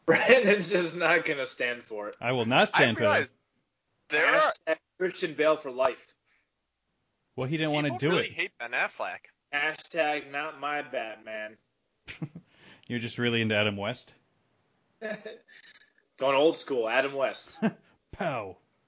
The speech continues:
Speaker 2: Biff. Bam.
Speaker 3: Uh, see, I was more of a George Clooney guy.
Speaker 1: <laughs> The worst Batman ever.
Speaker 3: <laughs> I know. <laughs>
Speaker 2: He really wasn't so much as Batman, but George Clooney in a Batman costume.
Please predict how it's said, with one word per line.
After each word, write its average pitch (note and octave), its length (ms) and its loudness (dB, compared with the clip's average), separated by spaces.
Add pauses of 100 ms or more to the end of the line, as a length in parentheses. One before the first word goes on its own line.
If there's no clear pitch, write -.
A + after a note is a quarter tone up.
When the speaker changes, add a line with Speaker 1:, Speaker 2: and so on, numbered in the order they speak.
Speaker 2:
Biff. E3 340 -10 (420)
Bam. F#3+ 460 -8
Speaker 3:
Uh, C#3 180 6
see, C#3+ 380 -2
I C#3 100 2
was D3+ 100 0
more F3 160 2
of D3 60 4
a A2+ 340 4 (200)
George C3 280 -2
Clooney C3+ 380 -4
guy. C#3 300 4 (920)
Speaker 1:
<laughs> B3 100 0 (600)
The F#3+ 120 6
worst F3 520 0
Batman C#3+ 480 -4
ever. G#2+ 280 -10 (180)
Speaker 3:
<laughs> - 160 -10
I C#3 160 6
know. C3 280 4 (340)
<laughs> F3+ 60 -8 (640)
Speaker 2:
He C#3 80 -6
really G3 220 -4
wasn't F3+ 300 -4
so D#3+ 140 -6
much C#3+ 180 -6
as A#2+ 80 -10
Batman, A#2+ 420 -2
but G#2 160 -4
George A#2 300 -2
Clooney A#2 480 -2
in G#2+ 100 -6
a G2+ 40 -4
Batman G2+ 400 -6
costume. - 520 -14